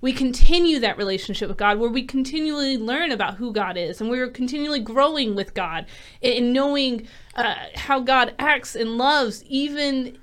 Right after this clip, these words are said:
i-, in when heaven comes and there's nothing but the kingdom of God. A-, and so we see that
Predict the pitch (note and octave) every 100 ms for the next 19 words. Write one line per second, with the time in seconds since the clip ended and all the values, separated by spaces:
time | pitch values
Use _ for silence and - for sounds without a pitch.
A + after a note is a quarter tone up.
0 | - A#3+ - C4+ D4 C4 B3+ - - B3
1 | B3 C4 C4+ C4 B3 C4 C4+ B3+ A3 A3+
2 | A3+ A3 A3+ A#3+ A#3 G#3 A#3 - B3+ -
3 | B3 A#3+ A#3 A3+ B3 C#4+ A#3 - - -
4 | - - C4+ D4 C4 C#4+ C4+ B3+ - D4+
5 | F4 C4 A3 -